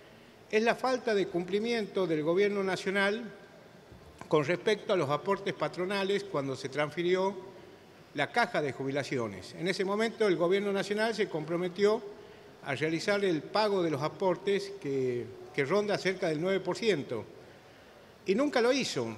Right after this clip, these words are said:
Y más allá del, del reclamo judicial que está realizando la provincia de Catamarca, quería preguntarle si el gobierno nacional tiene la voluntad política de cumplir con esos aportes que son muy necesarios para la obra social de nuestra provincia.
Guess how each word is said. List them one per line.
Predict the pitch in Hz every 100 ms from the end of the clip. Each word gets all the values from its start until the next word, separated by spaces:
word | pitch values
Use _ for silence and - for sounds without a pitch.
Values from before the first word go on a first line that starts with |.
| -
Y | 165
más | 220
allá | 226 220 247
del, | 233 214 175 151 123 - - - - -
del | 151 143
reclamo | 151 160 226 240 196 156
judicial | 127 147 151 - 233 220
que | 170
está | - 180
realizando | 170 160 202 190
la | 170
provincia | 156 180 190 196
de | 190
Catamarca, | 190 202 202 196 202 233 - - - - - - - -
quería | 170 175 202
preguntarle | 185 175 180 202 208 208
si | 185 160
el |
gobierno | 147 175 202 196
nacional | 180 190 202 208
tiene | - 196 214 190 196
la | 180
voluntad | 139 156 165 202 196
política | 196 202 202 196 190
de | 147
cumplir | 151 165 220 240
con | - 175
esos | 165 175
aportes | 175 190 196 190 220 214 - - - - - - -
que | 156
son | 220 220
muy | 233
necesarios | 226 185 190 220 202 156
para | 151 143
la | 156
obra | 175 170
social | 156 156 185 185 175
de | 139
nuestra | 156 151
provincia. | 139 131 127 104 85 -